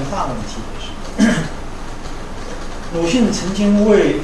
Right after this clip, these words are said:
萧伯纳在中国大概只待了九个小时，啊，然后在中国的报纸上都是铺天盖地的。鲁迅非常敏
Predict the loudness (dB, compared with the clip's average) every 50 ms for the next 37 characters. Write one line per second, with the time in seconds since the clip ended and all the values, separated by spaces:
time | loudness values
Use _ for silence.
0 | -4 -6 -6 -6 -6 -4 -4 -4 -2 2 4 4 4 4 2 0 2 2 2 2
1 | 2 0 0 2 2 2 2 2 0 -2 -2 -2 -2 -2 -2 -2 -2 -2 -2 -2
2 | -2 -2 0 0 0 0 -2 -4 -4 -2 0 0 0 0 0 0 -2 -2 -2 -2
3 | -4 -2 -4 -6 -6 -6 -6 -6 -6 -6 -6 -8 -8 -10 -10 -10 -8 -6 -6 -4
4 | -4 -6 -6 -8 -8 -8 -8 -8 -8 -10 -10 -10 -10 -10 -10 -10 -6 -4 -2 -2
5 | -2 -2 0 4 4 4 4 2 0 -4 -6 -6 -4 -4 -4 -2 -2 -2 0 0
6 | -2 0 0 0 0 0 0 -2 -6 -6 -6 -6 -6 -6 -6 -6 -6 -6 -6 -8
7 | -8 -8 -8 -8 -8 -6 -6 -4 -4 -4 -4 -4 -2 0 0 0 0 0 -2 -4
8 | -4 -4 -6 -6 -8 -8 -8 -8 -10 -10 -10 -10 -10 -8 -8 -8 -8 -8 -8 -8
9 | -8 -8 -8 -8 -6 -2 0 2 2 2 2 2 0 0 0 -2 -2 -2 -2 -4